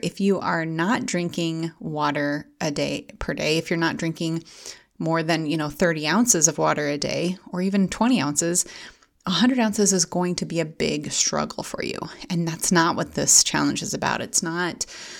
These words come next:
about setting really lofty goals that aren't realistic and then killing ourselves to get there. It's about building the foundation of healthy habits and setting realistic goals. So if currently you're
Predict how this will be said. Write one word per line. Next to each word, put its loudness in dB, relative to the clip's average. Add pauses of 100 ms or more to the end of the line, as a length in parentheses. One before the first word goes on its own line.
(200)
about -2
setting 2
really -2
lofty -2
goals -2
that -6 (160)
aren't -2
realistic 0 (420)
and -2
then -2 (220)
killing 0
ourselves 0
to -2
get -4
there. -4 (300)
It's -2
about -2
building -2
the -6
foundation 0 (280)
of -2
healthy -4
habits 0 (640)
and 2
setting 4
realistic 2
goals. 2 (280)
So 2
if -2
currently 2
you're 4